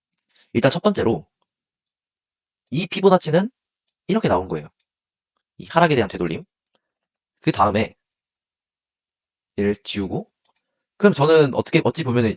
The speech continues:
여기가 지금 현재 이 상승에 대한 고점이라고 생각을 하는 거잖아요. 그럼 이거를 피보나치를 통해서 클릭을 해보면은 보통은 추세가 강할 때는 여기까지만 눌려요.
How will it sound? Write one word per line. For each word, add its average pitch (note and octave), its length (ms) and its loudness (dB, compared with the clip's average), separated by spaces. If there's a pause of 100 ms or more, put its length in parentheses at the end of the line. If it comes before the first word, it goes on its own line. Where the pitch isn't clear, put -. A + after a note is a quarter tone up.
여기가 A#2 340 2
지금 G#2 200 -6
현재 D#3+ 220 0
이 A2 280 -2
상승에 F#3+ 360 0
대한 C3 180 2
고점이라고 B2+ 440 0
생각을 A#2+ 220 -2
하는 C#3+ 120 0
거잖아요. F2 320 -6 (1080)
그럼 A#2+ 220 -12
이거를 D#3 380 0 (260)
피보나치를 F#3+ 480 0
통해서 D3+ 360 -6 (1900)
클릭을 C#3 260 -2
해보면은 A2 300 -6 (1500)
보통은 F3+ 500 0
추세가 A3+ 280 2
강할 A#2 220 2
때는 A2 360 -4
여기까지만 B2+ 520 0
눌려요. D#2+ 240 -4